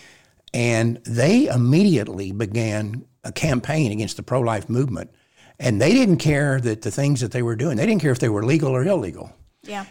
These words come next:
Speaker 1: And I can tell you from personal experience, we had this situation right here at Life Dynamics with our phones being tapped, our mail was being opened,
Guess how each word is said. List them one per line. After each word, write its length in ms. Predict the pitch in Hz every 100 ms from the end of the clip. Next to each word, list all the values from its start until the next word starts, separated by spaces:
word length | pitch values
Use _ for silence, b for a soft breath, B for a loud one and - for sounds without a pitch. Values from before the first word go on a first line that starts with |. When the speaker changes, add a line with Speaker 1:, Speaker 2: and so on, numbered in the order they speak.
| -
Speaker 1:
And 120 | 110
I 140 | 131
can 160 | 160 165
tell 180 | 170 147
you 180 | 135 127
from 180 | 110 90
personal 400 | 139 156 160 151
experience, 600 | - 160 143 78 - - b b _
we 180 | 120 120
had 260 | 117 123 -
this 140 | 120
situation 600 | - 120 - 120 120 107
right 180 | 98 120
here 120 | 123
at 80 | 117
Life 240 | 110 104
Dynamics 640 | - 101 139 - - - - _ _ b b b b b b b -
with 420 | 123 113 104 107 -
our 140 | 107 117
phones 300 | 117 123 127
being 220 | 127 120
tapped, 420 | 123 120 - - - _ _ _ b b b
our 140 | - 101
mail 300 | 101 113 120
was 140 | 110
being 280 | 123 117 117
opened, 440 | 123 - 135 147